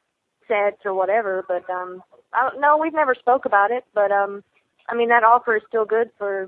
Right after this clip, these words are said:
<laughs> anybody on tour. You know, I mean, I would love to do that. I think that that would be good for the women's game if we all just started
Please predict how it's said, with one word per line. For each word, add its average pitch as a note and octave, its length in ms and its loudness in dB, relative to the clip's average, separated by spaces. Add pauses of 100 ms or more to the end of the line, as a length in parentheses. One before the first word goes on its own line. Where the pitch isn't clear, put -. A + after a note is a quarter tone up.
(200)
<laughs> - 680 -18
anybody F#3+ 460 -2
on F#3+ 160 -8
tour. G3 480 -10
You G#3 80 -10
know, G3+ 180 -4
I G3+ 40 -6
mean, F#2+ 360 -10 (460)
I A3 80 6
would A#3+ 140 4
love A3+ 240 4
to G#3 60 -2
do F#3+ 140 -2
that. F3 160 -2 (300)
I G#3 60 -4
think A3 200 -2
that G#3 80 -2
that G#3 140 2
would G3+ 100 -4
be G#3 80 -2
good G#3 220 -2
for G3+ 80 -8
the G3 80 -2
women's F#3+ 300 -6
game G3 260 -8
if E3+ 160 -10
we F#3 120 -4
all F#3 220 0
just F#3 160 -20
started F3 300 -8